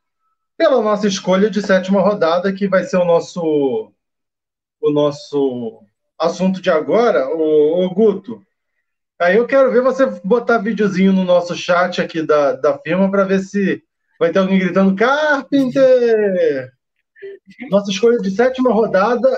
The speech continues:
é tam-, foi o terceiro do time em tackles e foi o décimo jogador dos, décimo quarto jogador dos Packers no special teams com mais snaps. E,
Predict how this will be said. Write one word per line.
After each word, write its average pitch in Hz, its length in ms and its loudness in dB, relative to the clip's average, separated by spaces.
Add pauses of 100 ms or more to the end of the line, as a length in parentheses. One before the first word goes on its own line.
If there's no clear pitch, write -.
é 202 760 2
tam-, 190 340 0
foi 202 120 4
o - 20 -2
terceiro 220 360 0
do 233 100 -2
time 226 240 0
em 196 100 0
tackles 233 600 -2 (520)
e 202 80 -2
foi 226 220 2
o - 20 -4
décimo 277 420 0
jogador 220 340 2
dos, 196 220 -6 (120)
décimo 240 380 0
quarto 214 240 0
jogador 208 260 4
dos 165 160 -12
Packers 196 440 -2 (140)
no 208 320 0
special 208 340 0
teams 196 320 -2
com 214 120 -4
mais 208 240 0
snaps. 156 480 -4 (840)
E, 175 1500 -2